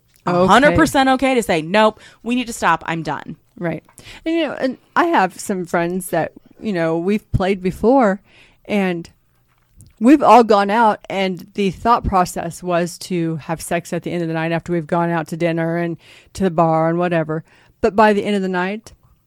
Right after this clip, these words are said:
Speaker 1: something has changed. "You know what?
Speaker 2: Mm-hmm.
Speaker 1: I think we're just gonna have to pass the night." "Okay, cool. No big deal." Nobody, we might be a little bummed, but like, "Oh man, I was really looking forward to that." But are we hurt, mad, upset?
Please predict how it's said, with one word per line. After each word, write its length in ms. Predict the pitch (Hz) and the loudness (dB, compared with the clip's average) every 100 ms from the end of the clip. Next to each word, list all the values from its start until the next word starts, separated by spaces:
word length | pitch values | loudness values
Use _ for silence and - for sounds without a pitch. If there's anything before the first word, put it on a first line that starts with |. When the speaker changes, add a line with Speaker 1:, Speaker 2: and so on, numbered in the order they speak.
| _ | _
Speaker 1:
something 520 | - - 160 - 156 | -12 -8 -6 -6 -8
has 160 | 156 | -10
changed. 580 | - 185 196 190 - - - | -12 -10 -10 -12 -16 -16 -8
"You 60 | |
know 100 | 202 | -4
what? 180 | 208 220 | -2 -4
Speaker 2:
Mm-hmm. 140 | 240 190 | -6 -8
Speaker 1:
I 60 | |
think 320 | 180 - 247 - | -8 -6 -6 -4
we're 100 | 233 | -6
just 220 | 202 - | -6 -10
gonna 140 | 196 | -10
have 100 | 196 | -10
to 80 | - | -12
pass 280 | - 196 - | -10 -10 -10
the 60 | |
night." 160 | 180 170 185 | -10 -10 -6
"Okay, 260 | 415 440 466 | -6 -2 -4
cool. 380 | - 370 359 - | 0 0 0 0
No 80 | 277 | 0
big 140 | 285 302 | 0 0
deal." 220 | 349 294 - _ - | -2 -4 -12 _ 0
Nobody, 340 | 233 240 254 247 - - | 2 4 2 0 -8 -4
we 100 | 320 | 0
might 260 | 320 294 254 | 4 4 4
be 100 | 247 | 0
a 80 | 214 | 0
little 240 | 214 208 | -2 -2
bummed, 640 | 202 180 170 175 277 392 - _ _ | -2 -2 0 0 -2 -6 -12 _ _
but 80 | - | -6
like, 180 | 196 - | -4 -4
"Oh 200 | 185 160 | -4 -4
man, 340 | 165 190 185 | -4 -4 -4
I 60 | 196 | -4
was 160 | 196 160 | -6 -6
really 200 | 170 160 | -6 -6
looking 220 | 151 156 | -8 -10
forward 220 | - 180 | -6 -4
to 60 | 156 | -4
that." 120 | - _ _ _ _ - | -8 _ _ _ _ -4
But 200 | 202 240 | 2 4
are 180 | 226 220 | 4 4
we 340 | 220 202 180 | 0 -4 -6
hurt, 500 | 156 - 214 226 - | -8 0 2 2 -2
mad, 420 | 214 196 196 208 | -2 0 2 0
upset? 480 | - 185 - 208 233 | -2 -8 -2 -2 -2